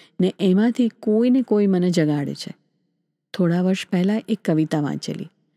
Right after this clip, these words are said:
કવિનું નામ તો ભૂલી ગયો છું, પણ કવિતાની પહેલી પંક્તિ યાદ રહી ગઈ છે. "આભના ઠામ ને ઠેબુ મારીને કોકે ઢોળી દીધો છે આ તડકાને." આ ઉનાળામાં તો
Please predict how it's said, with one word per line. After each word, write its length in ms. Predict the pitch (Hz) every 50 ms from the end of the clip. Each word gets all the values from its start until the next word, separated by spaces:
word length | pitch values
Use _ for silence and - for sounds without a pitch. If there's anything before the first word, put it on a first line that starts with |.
| _ _ _ -
કવિનું 420 | 175 165 151 165 170 190 208 220
નામ 240 | 202 180 165 160 160
તો 140 | 160 202 202
ભૂલી 300 | 180 190 175 180 226 226
ગયો 220 | 226 196 175 170
છું, 300 | 165 - - 180 175 196 - - - - _
પણ 140 | - 190 180
કવિતાની 540 | 170 - 175 170 196 202 - 226 220 220 233
પહેલી 380 | - - 175 160 160 170 208 208
પંક્તિ 440 | - 196 170 170 165 - 226 226 208
યાદ 320 | 185 156 147 151 156 143 160
રહી 140 | 147 135
ગઈ 200 | 127 - - 135
છે. 260 | 143 - - - 180 - _ _ _ _ _ _ _ _ _ _ _ _ _ _ _ -
"આભના 480 | 170 170 180 185 180 190 196 208 214
ઠામ 480 | 202 - - - 240 277 262 214 196 185 - _ _ _ _ -
ને 100 | 190 196
ઠેબુ 460 | 185 - - - 190 175 175 202 247
મારીને 500 | 247 226 214 196 185 185 190 202 214 233 226 _ _ _ _ -
કોકે 460 | - 233 233 226 - - 170 160 - _ _ _ _ _ -
ઢોળી 300 | 170 170 170 185 214 233
દીધો 300 | 208 - 190 156 170 165
છે 140 | 165 - 175
આ 120 | 156 143
તડકાને." 640 | 143 - 143 135 135 - - 131 127 127 - 147 - _ _ _ _ - - - _ _ _ _ _ _
આ 140 | - 180 190
ઉનાળામાં 600 | 196 185 170 170 180 185 190 185 185 185 196 202
તો 280 | 190 - 233 233 254